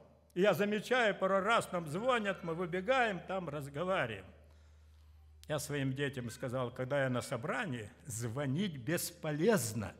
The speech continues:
Я не буду отвечать, я его ложу в машине".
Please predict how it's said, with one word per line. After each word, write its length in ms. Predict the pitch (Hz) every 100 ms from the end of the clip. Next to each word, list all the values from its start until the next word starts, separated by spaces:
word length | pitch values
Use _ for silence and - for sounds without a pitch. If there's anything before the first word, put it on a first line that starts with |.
| - - - - - _ _ _
Я 300 | 110 131 185
не 140 | 175
буду 480 | 165 117 262 254 170
отвечать, 680 | 131 - 131 - 117 95 - - -
я 120 | 208 208
его 260 | 143 139
ложу 280 | 127 113 139
в 100 | 113
машине". 580 | 117 - 214 156 98